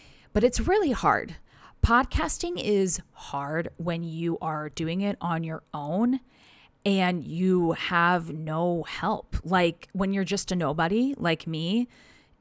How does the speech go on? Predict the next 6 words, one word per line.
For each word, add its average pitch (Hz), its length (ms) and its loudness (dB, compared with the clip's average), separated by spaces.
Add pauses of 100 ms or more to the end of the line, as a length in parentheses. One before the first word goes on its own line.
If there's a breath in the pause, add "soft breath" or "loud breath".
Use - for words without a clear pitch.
(320)
you - 220 0
know, 165 300 4 (140)
producing 202 840 0
quote 214 220 2
unquote 220 520 2
episodes, 240 760 2